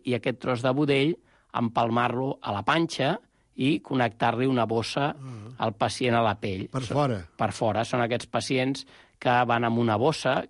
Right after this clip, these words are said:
Speaker 1: que en el,
Speaker 2: Sí.
Speaker 1: per exemple, els cirurgians generals fan lo mateix,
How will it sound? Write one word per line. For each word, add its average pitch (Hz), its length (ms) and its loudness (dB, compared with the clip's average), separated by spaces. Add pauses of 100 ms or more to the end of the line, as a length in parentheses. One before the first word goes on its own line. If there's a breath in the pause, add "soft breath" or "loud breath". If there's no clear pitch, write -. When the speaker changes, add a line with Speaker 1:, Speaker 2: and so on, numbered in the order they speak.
(120)
Speaker 1:
que 120 120 -6
en 107 140 -2
el, 107 180 -2
Speaker 2:
Sí. 107 80 -16
Speaker 1:
per 110 120 -4
exemple, 113 260 -4
els 104 100 -4
cirurgians 110 460 -2
generals 113 420 0
fan 117 220 -2
lo 113 80 -2
mateix, 139 520 -2